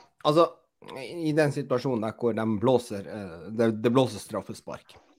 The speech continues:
Hvis vi tar den var først, så kan vi gå tilbake igjen til Haiken etterpå.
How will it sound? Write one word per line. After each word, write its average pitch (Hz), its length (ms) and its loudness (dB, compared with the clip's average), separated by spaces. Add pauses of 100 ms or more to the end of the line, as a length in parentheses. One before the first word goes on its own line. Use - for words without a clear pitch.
(400)
Hvis 113 180 -12
vi - 60 -18
tar 120 180 0
den 98 180 -6
var 107 300 -2
først, - 320 -14
så - 80 -20
kan 110 100 -6
vi 101 80 -6
gå 110 160 2
tilbake 113 380 -8
igjen 92 220 -16
til 87 200 -12 (440)
Haiken 101 360 -4
etterpå. 90 440 -14